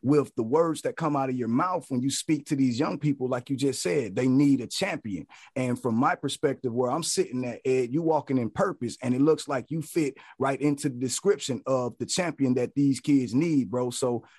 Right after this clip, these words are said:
I wanna salute you for that. And let me ask you this, since we're, we're, we're, we're already into how long you've been in an administrative capacity,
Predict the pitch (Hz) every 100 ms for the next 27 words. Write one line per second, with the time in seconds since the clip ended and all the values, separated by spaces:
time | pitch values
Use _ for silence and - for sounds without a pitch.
0 | - 135 143 139 - 113 156 147 151 139
1 | 127 143 143 - - 143 139 139 190 190
2 | 165 156 - 143 160 156 - - - 151
3 | 135 139 143 117 139 123 135 127 127 151
4 | 165 170 156 165 160 143 139 143 147 147
5 | 131 127 139 131 131 135 131 127 123 120
6 | 113 131 139 131 139 127 120 - 131 117
7 | 113 120